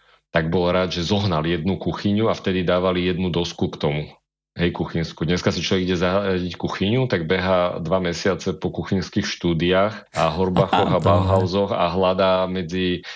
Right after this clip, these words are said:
Speaker 1: stovkami dekorov, a nevie sa rozhodnúť a venuje tomu neskutočne veľa energie a dostane akože krásnu kuchyňu potom, to sa nedá porovnať s tou socialistickou,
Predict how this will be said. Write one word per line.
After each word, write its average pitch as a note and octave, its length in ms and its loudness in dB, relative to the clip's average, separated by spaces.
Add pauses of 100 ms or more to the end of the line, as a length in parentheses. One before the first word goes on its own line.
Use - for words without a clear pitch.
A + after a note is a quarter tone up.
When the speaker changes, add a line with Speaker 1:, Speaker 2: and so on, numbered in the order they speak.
Speaker 1:
stovkami G2 640 -2
dekorov, F#2+ 880 0 (160)
a F2 240 -2
nevie G2+ 240 2
sa G2 160 -2
rozhodnúť F2+ 640 -2
a E2+ 80 -4
venuje F#2 240 -2
tomu G2+ 180 -2
neskutočne G2+ 560 -2
veľa G2 300 0
energie F#2 420 -2
a D#2 140 0
dostane F#2+ 480 -2
akože E2 400 -6
krásnu - 340 -4
kuchyňu A#2+ 380 0
potom, D3+ 480 -2 (260)
to - 60 -20
sa E2+ 160 -2
nedá F2 160 0
porovnať E2+ 440 -2
s - 60 -12
tou F#2 100 -2
socialistickou, G#2+ 1080 -2